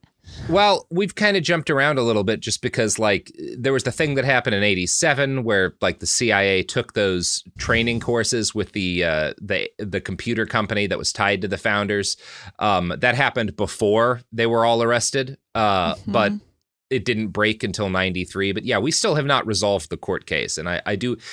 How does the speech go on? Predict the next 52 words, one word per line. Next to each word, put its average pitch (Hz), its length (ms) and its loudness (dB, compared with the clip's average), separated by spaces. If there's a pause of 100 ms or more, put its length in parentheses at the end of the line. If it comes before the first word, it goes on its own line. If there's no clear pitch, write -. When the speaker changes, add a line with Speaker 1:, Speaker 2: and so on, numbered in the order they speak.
(140)
Speaker 1:
I 170 120 0
don't 196 160 2
know 185 140 2
how 160 200 2
to 147 100 0
not 117 280 2
jump 113 300 0
around 98 360 0
at - 100 -6
this 156 160 -2
point 165 320 -2
'cause 113 180 -4
it's, - 300 -8 (220)
it's 143 200 -2
so 151 280 2
labyrinthine. 131 1000 0 (360)
And, 120 160 0
like, 113 380 0
the 117 140 -2
dates 113 420 0
at 135 140 -4
which 113 180 -4
different 107 320 -4
things 110 260 -4
were 101 120 -8
found 98 320 -2
out. 101 240 2
I 110 100 0
hope 160 220 0
this 131 180 -2
has 117 140 -6
not 113 240 -2
been 98 200 -4
unclear 104 540 -6
to 87 80 -4
people. 71 480 -8 (400)
It's - 180 -2
just - 220 -2
such 139 220 -2
an 113 80 0
odd 107 360 2
story. 101 460 2
I 87 60 2
wasn't 92 260 -2
really 95 220 -2
sure 92 240 -2
how 95 180 2
Speaker 2:
Yeah. 85 60 0
Speaker 1:
else 82 200 -2
to 95 120 -6
structure - 520 -6
it. - 200 -10